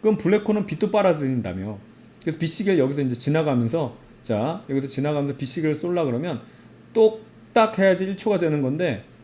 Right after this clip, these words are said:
이 초-, 이 블랙홀에 빨려 들어가서 또 못 올라가, 못 올라가, 못 올라가. 그 올라가서 똑딱 해야지 일 초가 가는 건데 못 가는 거야, 못 가는 거. 시간이 거의 정지해 있다, 이 얘기하는 거죠.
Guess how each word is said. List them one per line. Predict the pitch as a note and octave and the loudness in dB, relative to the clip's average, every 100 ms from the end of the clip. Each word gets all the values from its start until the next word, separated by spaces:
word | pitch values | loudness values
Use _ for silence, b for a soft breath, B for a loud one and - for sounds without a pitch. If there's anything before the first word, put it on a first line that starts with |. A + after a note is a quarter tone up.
| - | -10
이 | F3+ | -6
초-, | F#3+ - - A#2+ | -4 -6 -10 -14
이 | - - | -14 -2
블랙홀에 | F3+ G3+ F#3+ F#3 | 0 2 0 2
빨려 | A3 B3+ | 2 2
들어가서 | G#3 D#3+ C3 B B - - | 0 0 -2 B B -20 -6
또 | B3+ A#3+ F3+ - - C3+ - G#2 - - - - - F#3 | -4 -2 -4 -2 -2 -2 -2 -2 -4 -4 -4 -4 -4 -2
못 | F3 A#3+ | 4 6
올라가, | B3+ D#3+ | 8 6
못 | C#3+ F3+ | 4 4
올라가, | F3 B2+ G2 - - - - | 4 4 -2 -10 -20 -20 -6
못 | F3 A3+ | 4 8
올라가. | B3 F3+ A#2 F2+ - - - - | 8 8 2 -6 -16 -20 -20 2
그 | G#3+ | 6
올라가서 | F3+ A3+ A3 F#3+ F#3 - | 6 8 6 4 -2 -2
똑딱 | B3+ B3 - A3+ A3+ | -2 0 0 2 2
해야지 | A3 G#3 | 2 0
일 | G3+ | -2
초가 | G#3+ F#3+ | 0 0
가는 | - D3+ | 0 -2
건데 | D#3 D#3 | -2 -2
못 | A#2+ C#3+ F3+ | -2 -2 6
가는 | B3+ A#3+ | 8 8
거야, | D3+ | 6
못 | A2+ B2 | 2 0
가는 | D#3+ C#3 G#2+ | 0 0 -2
거. | F2+ - - - - | -6 -14 -20 -20 -12
시간이 | F3+ G#3+ G3+ | -6 -2 0
거의 | D3 C#3 | 0 0
정지해 | C3 B2+ C3+ A#2+ | 0 0 0 -2
있다, | G#2+ | -2
이 | C3 | 0
얘기하는 | D#3 C#3 B2 G2+ | 0 0 -4 -6
거죠. | F2+ | -10